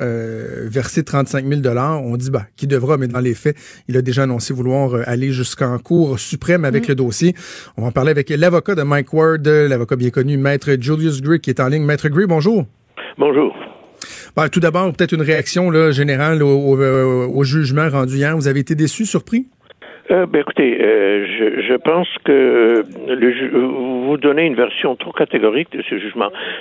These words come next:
Speaker 3: C'est sûr qu'on a ju-, perdu une per-, partie, on a gagné une autre partie contre la maire, on a gagné les dépenses, on a gagné, euh, le rejet de la demande conventionnelle d'augmenter les, euh, euh, dommages, et ça,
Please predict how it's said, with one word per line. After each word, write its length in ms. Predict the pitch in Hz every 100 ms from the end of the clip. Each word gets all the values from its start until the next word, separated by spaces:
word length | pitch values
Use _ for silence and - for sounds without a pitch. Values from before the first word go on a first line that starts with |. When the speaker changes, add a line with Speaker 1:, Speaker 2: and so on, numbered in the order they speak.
| -
Speaker 3:
C'est 100 | 139
sûr 240 | - 202 208
qu'on 140 | 147
a 100 | 117
ju-, 140 | 104 - -
perdu 280 | 143 123 156
une 120 | 135
per-, 160 | - 110 - -
partie, 320 | 123 - -
on 80 | -
a 80 | 123
gagné 260 | 135 147 156
une 100 | 139
autre 160 | 156
partie 320 | - - - -
contre 260 | 135 -
la 60 | 95
maire, 260 | 101 110
on 100 | 135 110
a 60 |
gagné 280 | 110 113 117
les 140 | 107 104
dépenses, 420 | 107 120 123 151 - - - -
on 160 | - 123
a 100 | 139
gagné, 500 | 127 123 127 139 135 123
euh, 200 | 120 120
le 180 | 120
rejet 460 | 117 127 107 135 131
de 120 | 120
la 160 | 110 110
demande 340 | 110 117 117 113
conventionnelle 600 | - 117 110 - 110 127
d'augmenter 640 | 123 110 110 107 107 135 120
les, 400 | 107 98 95 107
euh, 160 | 104 104 - - -
euh, 380 | - 107 117 113
dommages, 460 | 110 117 117 160 -
et 100 | 113
ça, 100 | -